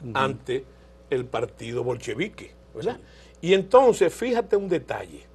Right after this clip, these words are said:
Speaker 2: eh, que hay que tomar en cuenta también, cómo él maneja retóricamente el asunto de la posguerra de abril,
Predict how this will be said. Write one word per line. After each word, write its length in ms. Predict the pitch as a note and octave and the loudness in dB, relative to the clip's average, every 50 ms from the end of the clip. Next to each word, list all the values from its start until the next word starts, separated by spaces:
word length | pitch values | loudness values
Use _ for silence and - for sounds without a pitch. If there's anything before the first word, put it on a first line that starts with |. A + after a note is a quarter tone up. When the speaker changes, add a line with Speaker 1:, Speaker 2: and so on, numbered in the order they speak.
| - - - - - - - - - - - - - | -20 -20 -20 -20 -20 -20 -20 -20 -20 -20 -20 -20 -10
Speaker 2:
eh, 240 | - A2+ A#2+ B2+ - - | -6 -4 -4 -4 -6 -4
que 100 | - D3 | 0 2
hay 80 | D#3+ E3 | 2 4
que 140 | - - - | 4 4 4
tomar 240 | - F3 E3+ F3 | 4 4 2 2
en 100 | E3+ D3+ | 2 2
cuenta 280 | B2+ C#3+ D3 D3 C3+ B2 | 2 2 2 2 2 0
también, 340 | G#2+ G#2 F#2+ F#2 F2 F2 - - - - - - - - - - - | -2 -6 -10 -12 -14 -16 -18 -20 -20 -20 -20 -20 -20 -20 -20 -8 4
cómo 300 | - G#3+ B3 B3 B3 A#3+ | 8 8 8 8 8 6
él 80 | A3+ | 4
maneja 420 | G3 A3 G#3+ F#3+ F#3+ G3+ - F#3 F3 | 4 0 0 2 2 2 2 0 2
retóricamente 1040 | C#3 D#3+ C#3 C3 - - F#3 F3+ E3+ - D#3 C3 C3+ B2 A#2 - - - - - - - - - - - - - - - - | 4 2 2 4 2 2 2 2 2 0 -2 -2 -2 -4 -8 -8 -12 -16 -20 -20 -20 -20 -20 -20 -20 -20 -20 -20 -16 -6 -2
el 140 | D3 C#3 | 0 0
asunto 840 | C3 A#2+ - - - - - F#3+ G3 F#3+ D#3+ C3 - - - C3 B2+ | 0 0 -2 -4 -8 -6 -4 -4 -4 -4 -6 -8 -10 -6 -6 -4 -2
de 60 | B2 | 0
la 160 | B2+ B2+ B2 | -2 -2 -2
posguerra 760 | - - - F3 E3 - - B2+ A#2 A2 G2+ - - G#2 F#2+ F2+ | -4 0 4 4 4 4 2 -4 -6 -6 -6 -6 -8 -12 -14 -12
de 100 | F#2 F#2+ | -10 -10
abril, 380 | F2+ F2 F2 - F2 - - | -10 -10 -10 -14 -16 -18 -20